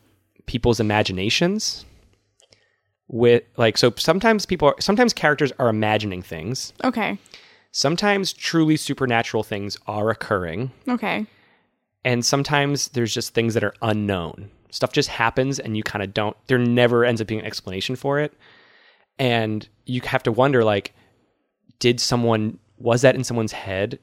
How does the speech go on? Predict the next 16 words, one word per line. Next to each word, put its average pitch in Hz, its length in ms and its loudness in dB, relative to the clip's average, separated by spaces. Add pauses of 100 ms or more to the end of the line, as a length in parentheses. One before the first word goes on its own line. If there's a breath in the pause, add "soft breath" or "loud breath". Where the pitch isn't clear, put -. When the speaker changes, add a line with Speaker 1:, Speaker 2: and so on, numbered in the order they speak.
(160)
Speaker 1:
or 98 360 0
did - 260 -8
it 101 60 -2
actually 101 260 -2
happen? 101 640 -4 (140)
Speaker 2:
Mm-hmm. 233 360 0
Speaker 1:
Or 101 460 0 (180)
did, 95 380 -6
like, 92 400 -10 (220)
something 101 400 -6
supernatural 104 640 -4
occur 92 400 -6
to - 160 -8
make 92 180 -10
that 98 140 -10
happen? - 380 -16